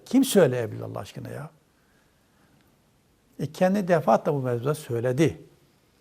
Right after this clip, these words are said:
Kaldı ki bu işte böyle bir şeyde eğer dehlimiz olsaydı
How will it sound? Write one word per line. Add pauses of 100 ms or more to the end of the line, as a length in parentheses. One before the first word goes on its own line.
(260)
Kaldı
ki (640)
bu
işte (680)
böyle
bir
şeyde
eğer
dehlimiz
olsaydı